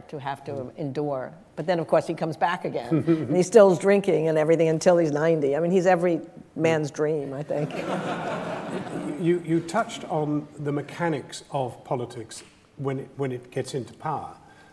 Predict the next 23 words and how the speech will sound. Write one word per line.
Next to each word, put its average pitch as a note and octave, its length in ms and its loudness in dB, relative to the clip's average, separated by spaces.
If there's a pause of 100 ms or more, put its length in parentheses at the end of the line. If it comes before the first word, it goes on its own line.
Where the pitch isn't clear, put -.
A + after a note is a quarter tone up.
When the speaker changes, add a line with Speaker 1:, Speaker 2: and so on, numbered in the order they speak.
(220)
Speaker 2:
Uh, C#3+ 260 -6
and, D#3+ 220 -2
and D#3+ 180 -2
one G#3 120 0
of A#3 80 -2
the F#3+ 60 -6
things D#3+ 220 -4
I, D#3+ 180 2
I D#3+ 260 -4
wondered D3+ 340 -2
whether C#3+ 240 -2
one C#3 180 -4
of C3 60 -6
the C3 80 -6
great C#3 440 -4 (480)
disabilities C#3 960 -6
is C#3+ 360 -6 (140)
actually D3 540 -6
the C3 300 -6 (1800)
where D3+ 520 2
politics D3 600 -6
is B2 80 -8
done A#2+ 580 -8